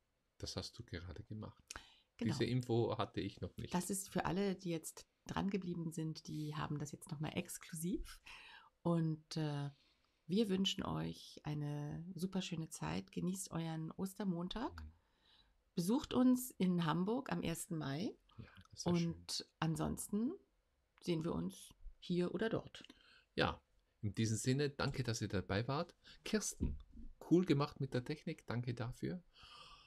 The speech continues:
Speaker 1: Ihr da draußen, bleibt bitte gesund. Genießt noch die Ostertage.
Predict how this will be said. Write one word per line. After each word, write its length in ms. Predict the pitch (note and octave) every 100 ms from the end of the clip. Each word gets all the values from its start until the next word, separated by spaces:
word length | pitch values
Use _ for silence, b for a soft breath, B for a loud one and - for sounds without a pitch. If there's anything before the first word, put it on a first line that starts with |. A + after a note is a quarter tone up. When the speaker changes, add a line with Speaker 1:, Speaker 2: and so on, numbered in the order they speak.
| B
Speaker 1:
Ihr 140 | - D#3
da 80 | D3
draußen, 400 | C3 B2 - A#2+
bleibt 220 | A2 A#2+
bitte 220 | A#2 A#2+
gesund. 520 | G#2+ - A#2+ D3 - -
Genießt 360 | A#2+ D3+ -
noch 140 | B2+ B2
die 120 | -
Ostertage. 800 | C3 C3+ B2 A#2+ A2 A#2 A2+